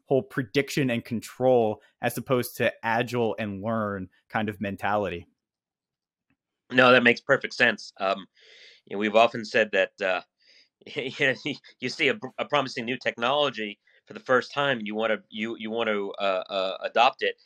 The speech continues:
Speaker 2: and you realize that what you really needed to do was go back in time two years and palm for it and have, <laughs> have the money ready.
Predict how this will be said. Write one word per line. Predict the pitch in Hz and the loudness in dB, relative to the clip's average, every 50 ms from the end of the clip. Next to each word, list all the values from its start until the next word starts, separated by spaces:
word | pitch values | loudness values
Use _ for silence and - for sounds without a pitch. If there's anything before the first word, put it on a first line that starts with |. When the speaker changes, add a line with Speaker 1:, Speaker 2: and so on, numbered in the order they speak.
| _ _ _ _ | _ _ _ _
Speaker 2:
and | 101 101 | -8 -6
you | 110 117 | -4 -2
realize | 120 120 117 113 113 107 | 0 2 2 2 2 2
that | 107 104 - | -2 -8 -8
what | - 110 107 - | -8 -10 -10 -8
you | 120 120 | -10 -6
really | 110 139 147 143 | -2 -2 -2 -2
needed | 131 127 123 113 | -4 -6 -8 -8
to | 113 107 | -10 -8
do | 110 151 165 156 | -6 -4 -4 -2
was | 135 123 113 113 107 | -2 -2 -2 -2 -2
go | - 123 120 | -2 -2 0
back | 110 107 117 123 127 - | 2 4 4 4 4 2
in | 120 113 | -4 -12
time | 107 - 131 135 139 139 139 131 | -12 -8 -6 -4 -4 -4 -4 -6
two | - - 147 123 | -10 -10 -10 -10
years | 117 113 110 107 104 101 104 101 - 113 | -8 -8 -8 -6 -6 -6 -8 -10 -10 -12
and | 110 107 107 _ | -12 -12 -14 _
palm | _ 120 131 135 135 143 143 _ | _ -6 -6 -6 -6 -8 -12 _
for | - 120 104 92 90 | -8 -8 -6 -6 -6
it | 82 80 - _ _ _ _ _ _ - | -6 -8 -10 _ _ _ _ _ _ -10
and | 104 101 - | -8 -4 0
have, | - 143 123 - _ | 0 0 0 0 _
<laughs> | 143 - - _ _ _ | -8 -10 -10 _ _ _
have | 120 120 117 | 2 2 2
the | 110 113 | 0 -4
money | 110 107 107 104 101 | -8 -8 -8 -8 -8
ready. | 98 107 113 110 95 87 | -6 -6 -6 -6 -6 -10